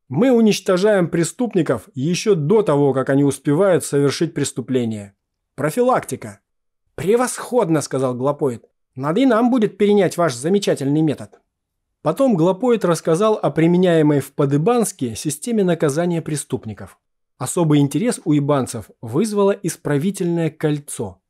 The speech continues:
Это замкнутый кольцеобразный коридор. Осужденные получают пищу в определенное время,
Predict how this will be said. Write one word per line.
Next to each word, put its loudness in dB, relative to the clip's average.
Это -2
замкнутый 0
кольцеобразный 0
коридор. -2
Осужденные 0
получают 0
пищу -2
в -2
определенное 2
время, 0